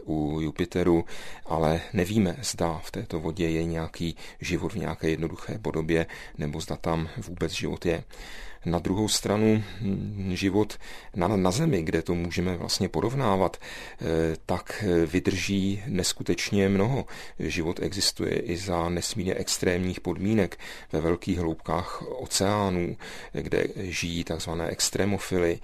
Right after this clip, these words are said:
eh, dokonce bez slunečního svitu. Eh, existuje život v blízkosti sopek, eh, takže alespoň co se týče na Zemi, tak tady se dá říci, že život, eh,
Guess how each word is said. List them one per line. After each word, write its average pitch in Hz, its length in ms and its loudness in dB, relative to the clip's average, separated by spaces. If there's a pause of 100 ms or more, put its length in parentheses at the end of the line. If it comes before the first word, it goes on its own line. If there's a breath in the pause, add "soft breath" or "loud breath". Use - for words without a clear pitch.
(380 loud breath)
eh, 82 240 -4
dokonce 80 420 -2
bez 90 160 2
slunečního 87 800 0
svitu. 98 560 4 (460 loud breath)
Eh, - 80 -2
existuje 85 680 0
život 85 420 0 (160)
v 85 80 -6
blízkosti - 520 -4
sopek, - 500 2 (360 loud breath)
eh, 85 280 -2
takže 87 460 2 (480 loud breath)
alespoň 92 320 2
co 98 120 -2
se 104 120 2
týče 110 260 -2
na 98 100 2
Zemi, 90 440 2 (340 loud breath)
tak - 220 -6
tady 87 200 -2
se 101 200 2
dá 98 200 2
říci, 95 380 0
že 101 140 2
život, 98 500 2
eh, 92 280 0